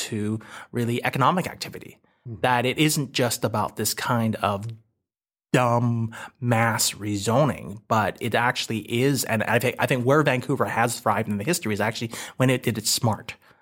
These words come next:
Speaker 1: when it did it with some considered thought. And really, I think that that's really part of the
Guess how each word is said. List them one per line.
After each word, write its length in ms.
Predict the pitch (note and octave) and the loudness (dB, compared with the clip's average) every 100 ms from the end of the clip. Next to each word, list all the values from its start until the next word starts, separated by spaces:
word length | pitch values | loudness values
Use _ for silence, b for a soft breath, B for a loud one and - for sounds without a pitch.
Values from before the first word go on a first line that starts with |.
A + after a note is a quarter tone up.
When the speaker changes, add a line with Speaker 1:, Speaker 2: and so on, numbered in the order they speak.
| b | b
Speaker 1:
when 120 | A#2+ | 0
it 200 | B2 B2 | 0 2
did 140 | - A#2+ | 2 2
it 180 | A2+ A#2+ | 2 0
with 200 | G#2 - | -2 0
some 400 | - A2 A2 - B B - | 2 4 4 0 B B -6
considered 480 | A2+ - A2+ G2 - | 0 2 2 0 -4
thought. 520 | - G#2 - - - _ _ | 0 0 0 -10 -12 _ _
And 580 | A#2+ A#2+ A#2 A2+ A2+ A#2 | 0 2 4 4 2 0
really, 480 | C#3 D3+ D3 C#3 C#3 - | 4 4 6 4 2 -2
I 60 | |
think 240 | A2 B2 B2+ | -2 0 -2
that 120 | G#2+ | -2
that's 260 | G#2+ - A2+ | -2 -2 -4
really 320 | A#2 B2 A2+ | -2 0 -2
part 400 | A#2 A2 G#2+ - | -2 -2 -2 -2
of 340 | G#2+ G#2 G2+ G#2+ | -2 -2 -6 -6
the 360 | A#2+ A2+ A2+ | -4 -2 -4